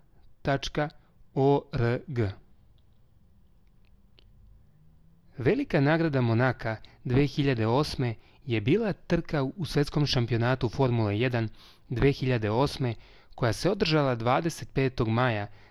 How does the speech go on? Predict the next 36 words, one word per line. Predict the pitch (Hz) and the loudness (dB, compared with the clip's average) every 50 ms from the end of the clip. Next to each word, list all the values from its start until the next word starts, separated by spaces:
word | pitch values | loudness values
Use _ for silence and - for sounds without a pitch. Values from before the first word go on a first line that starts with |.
| - - | -10 -4
dve | 120 117 131 127 | 2 4 4 4
hiljade | 123 151 131 123 110 110 104 | 4 2 0 0 0 0 0
osme | 110 127 147 143 - - 135 120 117 - - - - - | 2 2 2 0 0 -2 -2 -2 -4 -6 -10 -20 -14 -6
na | - 123 120 117 | -2 0 2 2
automobilskoj | 117 110 - 123 117 135 139 147 131 - - - 107 | 2 2 2 2 2 2 2 2 0 0 0 -2 -2
stazi | - - 131 127 131 117 117 127 - - - | -2 0 0 0 0 0 -2 -6 -8 -6 -4
u | |
Monte | 117 110 107 104 107 - 113 | -2 -2 0 0 0 -2 -4
Carlo. | - - 101 98 101 107 - - - - _ - - _ - - - _ _ _ _ _ _ _ - _ _ _ - _ _ _ - - - - - | -4 -4 -4 -4 -6 -8 -12 -16 -20 -20 _ -20 -20 _ -20 -20 -20 _ _ _ _ _ _ _ -20 _ _ _ -20 _ _ _ -20 -20 -20 -6 0
To | - 208 | 2 2
je | 233 208 | 2 4
bila | 180 220 240 214 175 | 2 2 2 2 2
šesta | - - - 185 208 190 - - - 127 | 2 4 4 4 4 4 2 -2 -4 -4
trka | - - - - 139 123 - - 123 123 | -4 -4 -2 -2 -2 0 0 -2 -4 -2
u | 135 123 | -2 -2
svetskom | - 143 139 127 - 139 123 | 0 0 0 0 0 0 0
šampionatu | 117 - 123 113 113 120 117 120 120 120 - 113 | 0 0 -2 0 0 0 0 2 0 0 0 0
Formule | - - 123 113 113 110 110 110 | 2 2 2 2 2 0 0 0
jedan | 117 117 113 110 107 104 - - - - - - | 0 0 0 -2 -4 -6 -8 -14 -20 -16 -2 4
dve | - - 123 110 | 6 6 6 6
hiljade | - 123 117 110 95 92 | 2 0 -2 -2 -2 0
osme, | 98 113 139 156 - - 151 135 117 - - - - _ - - - - | 0 2 2 2 0 0 -2 -2 -2 -4 -10 -20 -20 _ -20 -20 -12 -4
a | - 117 120 190 | 2 4 4 4
okončana | 180 - 185 160 - 151 139 135 127 | 4 4 2 2 4 4 2 4 4
je | 117 | 2
nakon | 117 123 127 135 - 131 123 | 2 2 2 2 2 0 0
sedamdeset | - 127 113 113 110 117 117 - - 123 | 0 0 0 0 0 0 0 0 -2 -4
šest | - - - 110 104 - - | -2 -2 0 -2 -2 -4 -4
krugova. | - 113 101 92 92 92 95 - - - - - _ - - - - - _ _ _ _ _ _ _ _ _ _ - - - _ - - _ _ - - - _ _ _ - | -4 -4 -2 -4 -6 -10 -12 -14 -20 -20 -20 -20 _ -20 -20 -20 -20 -20 _ _ _ _ _ _ _ _ _ _ -20 -20 -20 _ -20 -20 _ _ -20 -20 -20 _ _ _ 0
Trku | - 175 190 180 - - 214 208 - | 4 4 4 4 2 -2 -2 -2 -2
je | - 165 147 - | 0 0 0 0
kao | - 143 127 120 | 2 2 2 2
prvoplasirani | - - 127 123 120 - 131 131 135 127 - 151 127 120 120 113 | 4 4 4 4 4 4 4 2 2 2 2 2 2 2 2 2
završio | 107 117 113 120 - - - 123 113 110 | 2 2 2 2 2 2 2 2 2 4
Lewis | 113 117 110 107 - - - | 4 4 2 2 -2 -4 -4
Hamilton, | 117 107 101 104 104 - 131 131 135 | -4 -2 -2 -4 -2 -2 -2 -2 -2